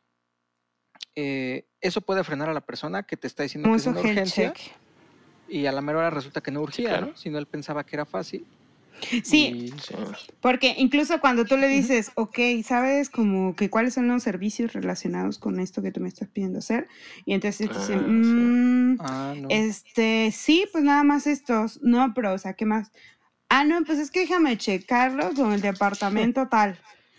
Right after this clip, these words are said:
Speaker 2: ¿no?
Speaker 1: Sí.
Speaker 2: Y entonces ahí te das cuenta que esos cinco minutos que tú te ibas a tomar en solamente hacer una ejecución,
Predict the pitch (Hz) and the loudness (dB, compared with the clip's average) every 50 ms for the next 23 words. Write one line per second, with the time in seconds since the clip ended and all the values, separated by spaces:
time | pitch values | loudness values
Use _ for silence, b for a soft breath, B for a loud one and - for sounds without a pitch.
0 | b b _ 214 214 220 233 262 135 214 214 208 208 214 220 220 220 214 226 208 | b b _ 0 2 2 2 2 0 0 0 2 0 -2 -4 -4 0 2 2 2
1 | 214 208 - 240 240 247 247 247 - 262 262 254 247 262 240 - 208 208 202 226 | 2 2 0 0 0 0 -2 0 0 0 2 2 0 -2 -2 0 -2 -2 0 -2
2 | 220 214 208 - - _ _ _ _ - 240 226 240 233 269 262 262 262 262 269 | -4 -4 -4 -8 -20 _ _ _ _ 2 4 4 4 4 4 6 6 6 6 6
3 | 269 - 269 254 247 226 214 190 - 214 196 247 247 240 233 220 233 208 - 208 | 4 2 2 -2 0 -4 -8 -4 -4 -4 -2 0 0 0 0 0 -2 -4 -2 0
4 | 196 208 208 208 214 202 196 190 196 196 202 - 220 226 220 220 214 214 220 - | 2 2 2 2 0 -2 -2 -2 -2 -2 -2 0 0 2 2 2 0 0 -2 -2
5 | 233 220 220 214 208 208 214 - 233 202 - 202 - 220 220 247 254 | 0 0 0 0 0 -2 0 -2 -2 -4 -4 -6 -2 0 0 0 0